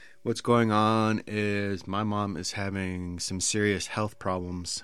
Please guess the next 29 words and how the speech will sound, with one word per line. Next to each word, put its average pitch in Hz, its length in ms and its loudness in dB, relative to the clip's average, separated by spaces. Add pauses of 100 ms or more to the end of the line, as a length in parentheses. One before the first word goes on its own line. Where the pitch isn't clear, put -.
So 101 320 -2
I've 147 320 4
been 127 160 2
spending 110 400 -2
a 92 80 -4
lot 110 220 2
of 107 80 -4
time 98 260 -4
traveling 107 540 -2
between 95 560 -4
here 107 580 0 (480)
and 92 380 -4
California. 110 760 0 (500)
So 101 260 -2
that 98 120 2
makes 104 260 0
it - 80 -6
really 101 220 0
hard 95 240 0
for 101 140 -4
us 98 180 0
to 92 100 -8
sit 95 320 0
here 104 460 2 (380)
and 90 440 -4
record 87 380 -6
a 82 40 -6
show. 101 440 2 (500)
Um, 110 760 0